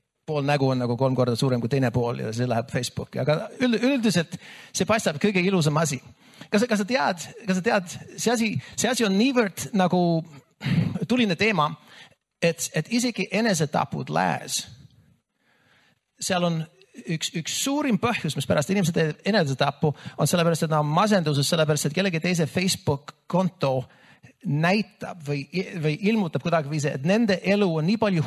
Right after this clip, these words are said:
huvitavam kui minu elu. Igaüks teab enda elu, aga sa näed seda Facebookis, mõtled, "Apakene, siin on, siin on muudkui lihtsalt üks igavene, vau, et, et, et kuidas see inimene oskab elada?"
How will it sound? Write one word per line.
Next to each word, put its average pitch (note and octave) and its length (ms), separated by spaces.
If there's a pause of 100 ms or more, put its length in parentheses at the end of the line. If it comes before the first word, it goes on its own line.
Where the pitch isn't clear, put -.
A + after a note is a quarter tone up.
huvitavam B2+ 720 (1300)
kui D#3 160
minu F#3+ 240
elu. A#2+ 160 (560)
Igaüks A#3 320
teab A3+ 240
enda G#3 240
elu, G3 200 (420)
aga E3+ 120
sa F3 140
näed A#3+ 160
seda F3+ 160
Facebookis, D#3+ 400
mõtled, E3 220
"Apakene, G3+ 420
siin G3+ 140
on, F#3+ 80
siin G3+ 140
on F#3+ 160
muudkui G3+ 340
lihtsalt A3+ 400
üks - 220 (120)
igavene, G3+ 520
vau, C3+ 260
et, E3+ 100
et, G3 220
et F#3+ 180 (240)
kuidas F#3+ 240
see A3 120
inimene G3 180
oskab - 260
elada?" E3 380